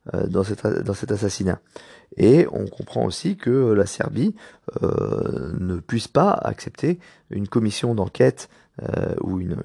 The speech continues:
une, que les enquêteurs soient autrichiens dans ce qui relève, euh, d'un, d'un, d'un, d'un, d'un crime sur son sol. Les, l'Église a essayé de, de,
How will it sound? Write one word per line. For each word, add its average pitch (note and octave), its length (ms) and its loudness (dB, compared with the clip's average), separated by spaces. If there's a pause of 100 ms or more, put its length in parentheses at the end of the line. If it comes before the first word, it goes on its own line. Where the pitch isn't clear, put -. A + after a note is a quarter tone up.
(200)
une, - 140 -10
que - 80 -2
les G#2 160 -2
enquêteurs A2+ 520 4
soient - 220 2
autrichiens A2+ 560 -2 (400)
dans A#2 380 4
ce - 100 -10
qui - 220 -6
relève, A#2 420 4
euh, F#2 140 2 (400)
d'un, F#2 360 -6
d'un, - 220 -6 (640)
d'un, - 260 -4 (260)
d'un, - 280 -6
d'un - 140 -4
crime C3+ 260 0
sur - 240 -4
son C3 100 -2
sol. F#2+ 280 2 (800)
Les, E2+ 400 4
l'Église F#2 880 4
a F#2 160 2
essayé F#2+ 440 2
de, F2+ 220 0
de, - 240 -6